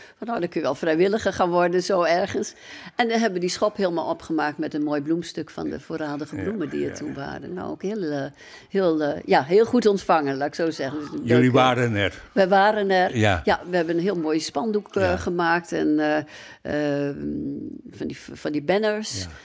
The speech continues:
Speaker 1: Dat is, eh, ja, dat we, dat we zichtbaar zijn. Ja.
Speaker 2: Ik krijg een seintje dat ik bijna er een eind aan moet maken.
Speaker 1: Oh.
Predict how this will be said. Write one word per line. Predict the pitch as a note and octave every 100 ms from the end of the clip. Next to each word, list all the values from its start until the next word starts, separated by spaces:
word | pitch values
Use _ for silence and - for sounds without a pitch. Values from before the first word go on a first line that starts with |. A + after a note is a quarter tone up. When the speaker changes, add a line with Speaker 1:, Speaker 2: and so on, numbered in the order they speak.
| - -
Speaker 1:
Dat | - F3
is, | E3 -
eh, | F3+ F3 E3
ja, | F3 C#3+
dat | C#3+ D#3
we, | E3+ - -
dat | D#3+ E3+
we | D#3+
zichtbaar | D3+ E3 - C#3 C3
zijn. | C3+ C#3 C#3+ -
Ja. | -
Speaker 2:
Ik | -
krijg | G#2 F#2+ G2+
een |
seintje | - A#2 A2 F#2
dat | F#2 F#2+
ik | F#2+ -
bijna | G#2+ A#2+ G#2 G#2+
er | G2+ F#2
een | G2 A2
eind | A#2+ C#3+ B2+ -
aan | G#2+ F#2+
moet | F2+ D2+
maken. | D#2+ E2+ - -
Speaker 1:
Oh. | -